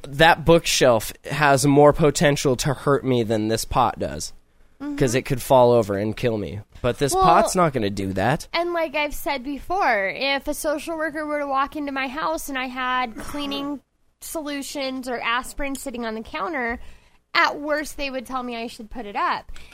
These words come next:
Speaker 2: If I had a bag of cannabis on the counter, I would lose custody of my children probably immediately. It's
Speaker 1: Yep.
Speaker 2: really sad how it's
Speaker 1: It's weird,
Speaker 2: twisted.
Speaker 1: right? Seems very,
Speaker 2: so twisty.
Speaker 1: very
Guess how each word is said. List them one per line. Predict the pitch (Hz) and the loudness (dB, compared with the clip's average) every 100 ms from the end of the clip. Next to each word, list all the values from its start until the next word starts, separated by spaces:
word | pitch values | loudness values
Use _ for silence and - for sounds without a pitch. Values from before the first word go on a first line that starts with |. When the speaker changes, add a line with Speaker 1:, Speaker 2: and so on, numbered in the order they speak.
| - | -10
Speaker 2:
If | 349 339 285 285 | -4 0 0 0
I | 277 269 | -2 -2
had | 277 254 | -2 -4
a | 240 | -4
bag | 247 240 233 220 | -4 -2 -2 -4
of | 240 226 220 214 214 208 | -2 0 0 -2 -4 -8
cannabis | - 294 440 453 285 226 247 - | -8 -6 -4 -2 0 0 -2 -6
on | 247 233 | -6 -6
the | 233 | -8
counter, | 254 220 208 196 196 277 - - - - | -8 -6 -6 -6 -8 -8 -8 -8 -6 0
I | 247 247 | 2 2
would | 247 254 240 | -2 -6 -6
lose | 254 254 233 | -4 -6 -6
custody | - 269 262 247 254 | -6 -6 -6 -6 -6
of | 233 | -4
my | 220 | -6
children | 214 294 277 247 226 | -6 -6 -6 -6 -8
probably | 233 240 226 233 294 | -6 -6 -6 -8 -10
immediately. | 285 294 320 285 196 208 208 214 _ _ _ | -10 -10 -8 -8 -8 -8 -10 -14 _ _ _
It's | - 185 | -8 -4
Speaker 1:
Yep. | 226 | -4
Speaker 2:
really | 349 392 | -2 -6
sad | 349 - 339 311 | -8 -8 -4 -4
how | 247 240 240 | -6 -8 -8
it's | 233 - - - - | -10 -14 -14 -14 -8
Speaker 1:
It's | 143 170 | -4 2
weird, | 269 277 127 | 4 6 6
Speaker 2:
twisted. | 127 139 220 226 | 6 6 6 2
Speaker 1:
right? | - - - _ _ _ - - | -8 -20 -20 _ _ _ -20 -8
Seems | - 190 165 147 | -4 -2 -2 2
very, | 160 156 | 4 6
Speaker 2:
so | 147 143 440 427 | 6 4 2 -2
twisty. | - 427 - - 330 302 247 233 | -4 -4 -6 -6 -4 -4 -4 2
Speaker 1:
very | 160 175 | 4 4